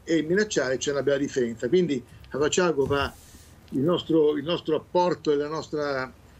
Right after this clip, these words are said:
eh, come dire, il nostro sostegno, anche se lui è uno che sa farsi valere da solo. Anche Russo, Unione Stampa Sportiva Italiana, ha, ha mandato, ha mandato il suo sostegno a Vaciago con un comunicato.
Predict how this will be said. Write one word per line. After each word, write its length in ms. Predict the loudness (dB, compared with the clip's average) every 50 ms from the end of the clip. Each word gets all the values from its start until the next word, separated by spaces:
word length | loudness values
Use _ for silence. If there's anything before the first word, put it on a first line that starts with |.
| -20 -20 -8
eh, 400 | -6 -4 -2 0 0 -2 -2 -4
come 160 | -4 -4 -2 2
dire, 280 | 4 4 4 4 2
il 120 | 0 -2 -2
nostro 260 | -2 -4 0 -2 -2
sostegno, 720 | 2 2 0 0 2 2 4 4 4 2 0 -2 -2 -4
anche 240 | -6 -10 -10 -12 -12
se 200 | -8 -6 -6 -6
lui 240 | -4 -4 -4 -2 -2
è 60 | -2
uno 180 | -4 -6 -10 -12
che 100 | -12 -12
sa 200 | -8 -8 -10 -8
farsi 340 | -6 -8 -8 -6 -6 -8 -4
valere 260 | 0 2 4 4 4
da 120 | 4 2
solo. 460 | 0 2 2 2 2 2 0 0 -2 -8 -20 -20 -20 -20 -18 -8
Anche 280 | -6 -6 -4 0 0 2
Russo, 300 | 2 2 0 -2 -4 -6
Unione 240 | -4 -2 -2 -2
Stampa 260 | -2 -4 -6 -6 -6 -10
Sportiva 380 | -4 -2 -2 0 2 0 0
Italiana, 520 | 2 0 0 2 2 0 0 -2 -4 -6 -6 -10 -20 -20 -20 -20 -20 -14 -8
ha, 380 | -6 -4 -2 -2 -2 -4 -4 -6
ha 120 | -6 -4
mandato, 380 | -2 -2 0 0 0 -2 -2 -2
ha 60 | 0
mandato 240 | 0 -2 0 0 -2
il 60 | 0
suo 100 | 0 -2
sostegno 440 | 0 0 -4 0 0 0 2 2 2
a 80 | 2
Vaciago 400 | 0 0 0 0 0 2 -2 -2
con 120 | -2 -4 -6
un 100 | -6 -2
comunicato. 760 | -2 0 2 2 2 2 2 0 0 0 0 0 0 -2 -2